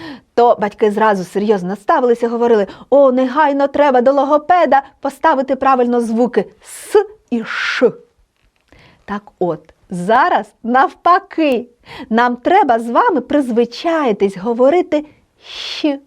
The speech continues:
Так, щ. Спробуємо ще раз. І розбираємо с. С такий, як в українській мові.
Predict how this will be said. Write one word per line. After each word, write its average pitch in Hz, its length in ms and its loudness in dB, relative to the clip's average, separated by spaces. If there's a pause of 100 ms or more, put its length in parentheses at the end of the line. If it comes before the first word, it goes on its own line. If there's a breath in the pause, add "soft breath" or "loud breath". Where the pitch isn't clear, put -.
(1500 soft breath)
Так, 330 500 -2 (180)
щ. - 520 -2 (1400 loud breath)
Спробуємо 392 680 2
ще 240 320 0
раз. 175 220 -2 (840 soft breath)
І 440 220 4 (420)
розбираємо 226 880 -2 (100)
с. 269 560 0 (280)
С - 200 -10 (200)
такий, 330 280 2
як 254 160 0
в - 20 -2
українській 277 560 0
мові. 196 300 0